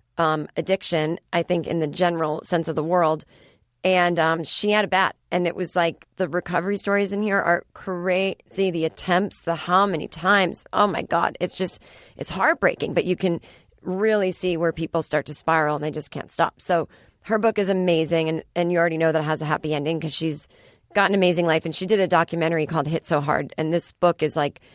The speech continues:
the way more detailed version of that. So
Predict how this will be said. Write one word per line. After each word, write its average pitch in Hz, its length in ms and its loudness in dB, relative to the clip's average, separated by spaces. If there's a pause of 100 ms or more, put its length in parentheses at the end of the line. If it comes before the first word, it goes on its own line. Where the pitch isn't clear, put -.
(160)
the 170 180 2
way 165 380 2
more 160 200 0
detailed 156 380 -4
version 156 300 -2
of 76 100 -8
that. - 280 -4
So 180 280 2